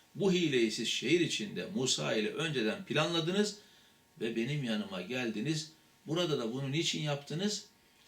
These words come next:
Firavun'un adamları yenildi, hükmünü kabul edeyim. Ondan sonra Musa alsın halkını şehirden çıksın." فَسَوْفَ تَعْلَمُونَ.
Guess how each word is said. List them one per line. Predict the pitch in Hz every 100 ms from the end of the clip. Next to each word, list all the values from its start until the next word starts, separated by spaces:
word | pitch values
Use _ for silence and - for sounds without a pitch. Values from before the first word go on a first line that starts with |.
| -
Firavun'un | - 151 151 156 180
adamları | 180 135 127 123 117 107
yenildi, | 104 113 147 170 175 214 254 - - _ _ _ _ _ _ _ _ _ _
hükmünü | 123 - 220 208 185
kabul | - 127 180
edeyim. | 170 190 214 254 - _ _ _ _ _
Ondan | 147 156 180 156
sonra | 127 113 113 170 233 - _ _ _ _ _ _ _
Musa | 131 131 - 110 107 -
alsın | 151 - 113
halkını | 104 104 98 110 131
şehirden | - 98 92 92 127
çıksın." | - - - - - _ _ _ _ - - _ - -
فَسَوْفَ | 190 147 113 107 143 143
تَعْلَمُونَ. | 98 90 92 80 78 76 69